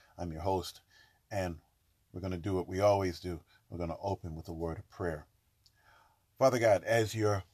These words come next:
Holy Spirit has written another podcast, I ask, Lord, that you touch each and every listener as we explore who we are and how important prayer at this time in our lives is.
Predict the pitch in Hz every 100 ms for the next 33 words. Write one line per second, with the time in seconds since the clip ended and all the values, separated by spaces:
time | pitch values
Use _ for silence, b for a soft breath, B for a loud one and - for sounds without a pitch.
0 | _ 143 135 - 113 107 92 98 98 98
1 | 98 101 95 95 98 98 110 90 - 95
2 | 82 - - b b b b _ - 110
3 | 107 107 101 113 101 95 - _ - 95
4 | 104 - 104 90 - - 135 113 - -
5 | 104 95 - - 120 110 107 98 95 -
6 | 87 85 80 - b b b - 98 101
7 | 92 - - 120 110 101 120 117 120 -
8 | 107 95 87 98 107 _ _ _ _ -
9 | 98 92 123 123 104 - 131 117 113 -
10 | - - 147 110 87 - 104 - 123 120
11 | - - 120 101 92 98 101 101 87 80
12 | 78 82 78 80